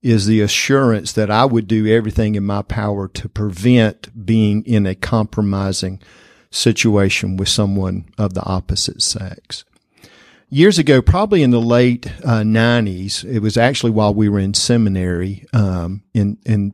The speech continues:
probably around ninety-seven, ninety-eight, I read a book by Jerry Jenkins. Many of you might recognize his name if you were around in the church back in the nineties. You probably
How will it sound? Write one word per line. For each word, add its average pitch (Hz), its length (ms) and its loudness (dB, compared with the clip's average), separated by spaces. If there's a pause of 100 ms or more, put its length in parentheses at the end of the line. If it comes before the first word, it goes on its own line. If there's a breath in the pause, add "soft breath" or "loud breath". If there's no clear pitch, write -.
probably 113 280 0
around 101 280 0
ninety-seven, 104 680 2
ninety-eight, 101 640 -2
I 95 60 -2
read 123 280 4
a 156 60 0
book 120 280 0
by 104 180 2
Jerry 113 360 0
Jenkins. 98 560 -6
Many 123 200 2
of 113 140 4
you 104 100 -2
might 101 280 -2 (480 loud breath)
recognize 113 640 2
his 107 260 -4
name 107 360 -2
if 98 160 -8
you 107 360 -2 (380 soft breath)
were 107 180 -4
around 113 380 4
in 107 100 0
the 101 100 0
church 117 440 2
back 110 260 0
in 101 100 -4
the 98 60 -4
nineties. 107 540 -2
You 110 80 -2
probably 104 480 -4